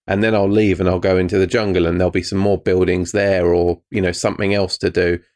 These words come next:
And then later on, I was like, "Oh, surely there's gonna be a bit where, you know, we get messed up with this third energy thing and, you know, we go back in time and it's all weird." And it never really did that. It stayed in this very sort of clinical purpose-built area that was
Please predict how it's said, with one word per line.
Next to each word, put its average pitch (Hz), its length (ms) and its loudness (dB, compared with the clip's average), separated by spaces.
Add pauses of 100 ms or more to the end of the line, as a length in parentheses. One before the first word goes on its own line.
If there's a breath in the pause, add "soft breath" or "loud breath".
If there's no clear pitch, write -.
(120)
And 98 120 0
then 101 140 0
later 101 360 0
on, 113 80 2
I 101 40 0
was 92 120 -2
like, - 140 -2
"Oh, 117 260 -4
surely 120 380 -2
there's 98 160 -2
gonna 104 160 -4
be 92 100 0
a 90 60 -4
bit - 200 -2
where, 95 360 -2 (480)
you 110 100 0
know, 95 140 0
we 95 340 0
get - 180 -2
messed 107 360 -2
up - 140 -2
with 92 180 0
this 95 180 -2
third 98 320 0
energy 95 380 0
thing 98 240 -2
and, 98 240 -2
you 107 80 0
know, 95 100 -2
we 92 100 -2
go 101 140 0
back - 320 -4
in 110 140 2
time 110 440 0
and 87 80 -2
it's - 140 -4
all 98 220 2
weird." 95 340 2
And 95 120 -4 (260 soft breath)
it 120 120 0
never 139 220 0
really 127 220 2
did 127 340 0
that. 92 220 -2
It - 160 -2
stayed 117 320 -2
in 110 100 2
this 110 140 -2
very 107 600 0 (480)
sort 113 180 0
of - 200 -4
clinical 113 640 0
purpose-built 98 1040 0
area 95 500 2
that 90 140 0
was 92 340 -2